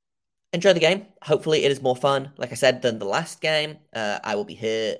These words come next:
with you again tomorrow to break it down. So, uh, thank you for making this your first listen of the day. Every day, Locked On Blue Jackets is free and available on all podcast platforms. We're also over on YouTube. Please hit the subscribe button over there. It helps me out massively. It helps you out.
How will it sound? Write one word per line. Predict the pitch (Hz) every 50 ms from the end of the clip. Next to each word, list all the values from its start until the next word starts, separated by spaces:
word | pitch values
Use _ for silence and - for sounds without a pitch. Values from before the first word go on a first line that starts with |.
| _
with | - - - -
you | 113 120 113 104
again | - 107 117 107 95 85 - _ -
tomorrow | - - 120 - 113 120 139 147 143 143 143 143 143
to | 143 -
break | - - 87 85 -
it | - _
down. | - 120 123 127 131 131 135 139 139 _ _ _ - - _ _ _ _ -
So, | - - - - 131 135 139 143 143 143
uh, | 147 151 156 156 156 156
thank | 156 196 190 190
you | 196 208
for | 202
making | 196 208 226
this | 208 208 208
your | 220 208
first | 214 208 202 202
listen | 208 196 - 196
of | 190
the | - 196
day. | 208 202 202 202 202 _ _
Every | - 214 208 196 127
day, | - 120 170 - - _ _ _ _ _ -
Locked | - - -
On | 160
Blue | 160 156
Jackets | 151 151 151 147 156 - -
is | - 127
free | - - 127 123
and |
available | 120 127 123 123 123 123 123 107
on | 73 113 -
all | 107 113 110 -
podcast | - 92 - - -
platforms. | - 180 165 - - 175 170 170 156
We're | 143 - 80
also | 78 - - -
over | - 76 - -
on | 58 -
YouTube. | 104 131 151 151 - 156 156 147 139 -
Please | - 95 87 -
hit | - -
the | - -
subscribe | _ - 107 _ - 160 160 156 147
button | 156 - 196
over | 214 185 -
there. | - 135 143 147 147 147 143 135 -
It | 98 -
helps | - 117 101 - -
me | 127 147 160
out | 151 139 -
massively. | 131 139 - 147 135 139 117
It | - -
helps | 120 - - -
you | 135 143 135 135
out. | 147 151 139 -